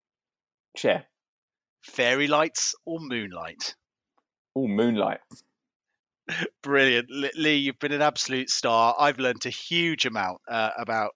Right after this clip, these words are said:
Speaker 2: uh, gardening. And I, I think a lot of people won't have realised that you are Colchester born and, uh, born and bred, um, and the amazing career you've had so far. Um,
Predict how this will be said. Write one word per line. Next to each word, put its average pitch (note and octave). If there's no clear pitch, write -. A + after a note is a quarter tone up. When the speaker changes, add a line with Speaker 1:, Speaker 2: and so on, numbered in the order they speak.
Speaker 2:
uh, A2
gardening. G2
And C#3
I, C#3+
I E3
think F#3
a D3
lot D#3+
of D3
people B2
won't B2
have G#2
realised G#2
that A#2+
you B2+
are B2+
Colchester -
born B2
and, A#2
uh, C3
born B2
and A2+
bred, A#2+
um, B2
and C#3
the C3+
amazing C#3+
career C#3+
you've C3+
had C#3
so C#3
far. F#3
Um, C3+